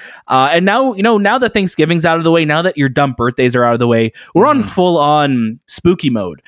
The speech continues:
Speaker 1: So we have
Speaker 2: Mm-hmm.
Speaker 1: lots of scary movies coming out. You know, we have our Halloween Kills, Halloween Ends, Halloween Ends, Halloween Ends, uh, review, uh, that will, it is out right now that you can listen to as well.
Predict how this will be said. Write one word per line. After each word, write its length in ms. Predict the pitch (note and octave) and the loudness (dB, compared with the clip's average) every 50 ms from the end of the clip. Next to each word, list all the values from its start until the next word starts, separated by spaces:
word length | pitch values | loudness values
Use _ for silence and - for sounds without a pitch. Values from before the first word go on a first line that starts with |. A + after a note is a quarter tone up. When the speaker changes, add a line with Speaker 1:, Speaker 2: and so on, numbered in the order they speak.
| - - - _ | -20 -20 -20 _
Speaker 1:
So 100 | - A3 | -2 0
we 80 | A3+ A#3+ | 2 2
have 120 | A3+ D3+ | 2 2
Speaker 2:
Mm-hmm. 80 | D#3 E3+ | 2 2
Speaker 1:
lots 220 | F3 F#3+ G3 - | 2 0 0 -4
of 60 | D3+ C#3+ | -6 -8
scary 300 | - - E3 D3+ C#3 B2+ | -4 -2 0 0 0 2
movies 340 | B2+ E3 A3 G3+ A3 G#3 | 2 2 2 2 2 -2
coming 280 | - - G#3 G3+ G3 F#3+ | -2 -4 -2 -2 0 0
out. 320 | F#3+ F#3 F#3 F#3 F3 - - - - _ | 2 0 0 -2 -2 -6 -10 -20 -12 _
You 120 | - D3+ | -4 0
know, 100 | D#3+ D#3+ | 0 2
we 120 | D3+ D3 D3 | 2 2 0
have 180 | D3 E3 D#3 D3 | 0 0 0 0
our 100 | C#3 C3+ | -2 -2
Halloween 640 | B2 D#3+ D#3 D#3 D#3 D3+ D3 D3 C#3+ C#3+ C#3 C3 C3 _ _ - _ _ _ | -2 -2 -2 -2 0 0 0 0 0 0 -2 -2 -6 _ _ -20 _ _ _
Kills, 760 | - - F#3+ F#3+ F#3+ F#3 F3+ F3+ E3+ - - - - - - _ _ | -2 -2 0 2 2 0 0 -2 -4 -8 -10 -10 -12 -14 -16 _ _
Halloween 320 | - E3 E3+ E3 E3+ D#3+ D#3 - | -6 -4 -2 0 -2 -2 -2 -2
Ends, 460 | D3 D#3+ E3+ F3 F#3+ G#3 G#3+ G3 - | -4 -2 -2 -2 -4 -4 -6 -8 -4
Halloween 320 | D#3+ F#3 F#3+ G#3 A3+ A#3 | -2 -2 0 2 2 2
Ends, 480 | A3 G#3 G3+ D3 A2+ G2+ G#2 - - - _ | 2 0 0 -2 -4 -6 -8 -12 -14 -14 _
Halloween 340 | - C#3 D3+ E3 E3+ E3+ E3+ | -2 0 0 2 0 0 -2
Ends, 460 | C3 B2 A#2 G#2 F#2+ F#2+ - - - _ _ - - - - _ _ | -2 -4 -4 -4 -8 -12 -14 -16 -18 _ _ -20 -20 -20 -20 _ _
uh, 260 | - C3+ C#3 C3 B2+ B2 | -2 0 2 0 0 0
review, 580 | C#3 D3 C#3+ C3+ D3+ G#3 G#3 D#3+ C3 A#2+ A2 A#2 - - _ _ _ _ _ | 0 0 0 2 2 2 4 4 2 2 -2 -4 -8 -16 _ _ _ _ _
uh, 260 | B2+ B2+ B2 A#2+ A2+ | -2 0 0 0 0
that 260 | A#2 B2+ D3 D3+ - | 0 -2 -2 -2 0
will, 180 | D#3 D3 E3 - _ | 0 -2 -2 0 _
it 120 | D#3 D3+ | 0 2
is 160 | D3+ C3+ - - | 2 0 -2 -2
out 200 | D3+ E3+ F3 D#3+ C3+ | -2 -2 -2 -2 -4
right 200 | D3 D#3 D3+ B2+ | -4 -2 -2 -2
now 220 | B2 B2+ D3+ F3 | -2 -2 -2 0
that 140 | F3+ F3+ D#3+ | -2 -2 -4
you 80 | D#3 | -4
can 140 | D3+ - D#3+ | -4 -2 0
listen 240 | D3 C#3+ - E3 D3+ | 0 0 -2 -4 -6
to 200 | - - C#3 B2+ | -2 0 0 0
as 120 | B2 A#2+ | 2 0
well. 360 | C#3 D3 C#3+ C#3+ D3+ D3 _ | 0 0 0 0 -2 -6 _